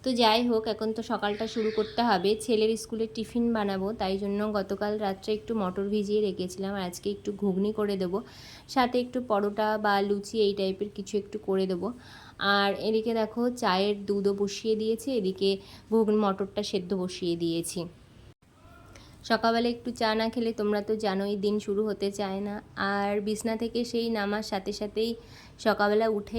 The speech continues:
এত এত কাজ না, একদমই ভালো লাগে না। আমার মতো যারা হাউসওয়াইফ আছো, তারা তো জানোই যে সকালে উঠে কত কাজ থাকে, একদমই ভালো লাগে না একঘেয়ে রুটিনের মধ্যে সব সময় থাকতে। কিন্তু কি করা যাবে, কিছু করার নেই, করতে তো হবেই। সোহাগ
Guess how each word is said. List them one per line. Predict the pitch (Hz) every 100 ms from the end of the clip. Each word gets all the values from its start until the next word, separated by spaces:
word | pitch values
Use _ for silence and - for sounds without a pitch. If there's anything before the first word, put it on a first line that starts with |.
| 220
এত | 190 190
এত | 202 202 226
কাজ | 202 196 208
না, | 202
একদমই | 185 190 190 220
ভালো | 208 185 185
লাগে | 185 180 185
না। | 185 185
আমার | 202 208
মতো | 214 220
যারা | 220 220 220
হাউসওয়াইফ | 214 190 202 202 208 208
আছো, | 202 214
তারা | 202 196 190
তো | 208 214 - 196
জানোই | 185 180 185 190 185
যে | 190
সকালে | 190 185 196 208
উঠে | 202 196 214
কত | 190 190 196
কাজ | 175 180 -
থাকে, | 180 180 190 - - - -
একদমই | 190 185 214 226
ভালো | 214 190
লাগে | 202 202 208
না | 202 190
একঘেয়ে | 185 202 208 190
রুটিনের | 190 196 196 196
মধ্যে | 196 196 214
সব | - 180
সময় | - 190 190 190
থাকতে। | 208 165 - 180
কিন্তু | 208 233 247
কি | 247
করা | 247 208 202
যাবে, | 208 196 202
কিছু | 202 -
করার | 214 185 185
নেই, | 190 185 196 202
করতে | 202 202 214
তো | 208
হবেই। | 196 190 180 185 - - - - - - -
সোহাগ | 254 247